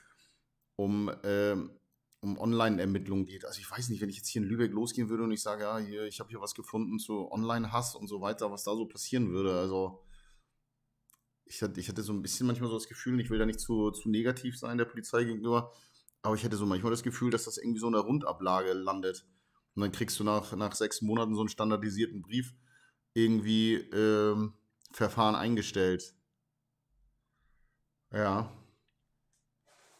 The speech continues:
Äh. Ja, die würden im Lexikon nachschlagen, was online bedeutet. Ja, so ist das.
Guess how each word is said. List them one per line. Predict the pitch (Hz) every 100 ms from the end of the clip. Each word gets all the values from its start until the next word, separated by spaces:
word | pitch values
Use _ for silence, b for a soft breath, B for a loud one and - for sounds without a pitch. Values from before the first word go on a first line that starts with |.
| b _ _ _ _ _ _ _ _ _ _ _ _ _ _ _ _ _ _ _ _ _
Äh. | - 90 90 90 90 90 98 95 B B _ _ _ _ _ _ _ _ _ _ _ _ _ _ _ _ _ _ _ _ _ _ _ _ _ _ _ _ _ _ _ _ _ _ _ _ _ _ -
Ja, | 107 117
die | 123 110
würden | 123
im | 120
Lexikon | 127 127 117 117
nachschlagen, | 113 - 117
was | 113 -
online | 127 131 107
bedeutet. | 98 104 113 110
Ja, | 110
so | 120
ist | 120
das. | 120 - - -